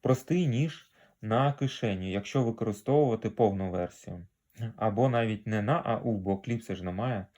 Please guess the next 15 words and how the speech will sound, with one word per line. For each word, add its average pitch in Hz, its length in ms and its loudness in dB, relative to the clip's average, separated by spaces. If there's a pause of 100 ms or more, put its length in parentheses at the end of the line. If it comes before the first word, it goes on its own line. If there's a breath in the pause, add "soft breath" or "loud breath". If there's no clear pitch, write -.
(440 soft breath)
Назва 139 320 6
Наваха 131 460 2
мені 120 260 0
подобається 117 640 2
більше, 101 480 -4
але, 156 220 4
мабуть, 147 340 2
Наваха 123 380 2
для 107 140 -2
іспанців, 123 600 -2 (560 soft breath)
е, 110 280 -2
і 127 140 4
є 127 160 2
простим 107 440 -2
ножем. 90 400 -6